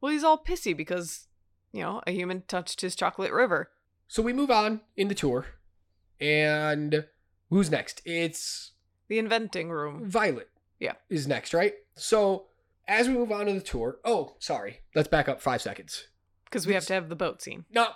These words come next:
Speaker 2: this is where we meet the Oompa Loompas.
Speaker 1: Oh, okay.
Speaker 2: So Factory is run by Oompa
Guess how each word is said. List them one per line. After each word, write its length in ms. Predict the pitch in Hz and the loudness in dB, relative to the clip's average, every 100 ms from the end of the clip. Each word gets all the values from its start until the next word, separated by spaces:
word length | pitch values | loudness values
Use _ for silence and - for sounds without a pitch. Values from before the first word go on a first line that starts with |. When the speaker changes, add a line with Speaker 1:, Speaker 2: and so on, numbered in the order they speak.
| - | 4
Speaker 2:
this 140 | 214 | 4
is 80 | 190 | 6
where 140 | 202 | 6
we 100 | 196 | 6
meet 200 | 196 190 | 2 -2
the 60 | 196 | -4
Oompa 220 | 202 202 | -2 2
Loompas. 520 | 233 240 131 - - - - | 2 2 -2 -2 -10 -14 4
Speaker 1:
Oh, 320 | 339 311 - _ | 6 6 4 _
okay. 300 | 220 196 175 _ _ _ _ | -12 -10 -12 _ _ _ _
Speaker 2:
So 560 | - 208 208 196 180 165 _ _ _ _ | 4 8 10 10 6 -2 _ _ _ _
Factory 760 | _ - 208 202 214 208 214 180 | _ 4 6 6 4 2 2 0
is 160 | 180 | -2
run 380 | 151 170 170 165 - | 2 4 4 0 -4
by 420 | 160 151 147 143 | -2 2 4 4
Oompa 140 | 208 | 4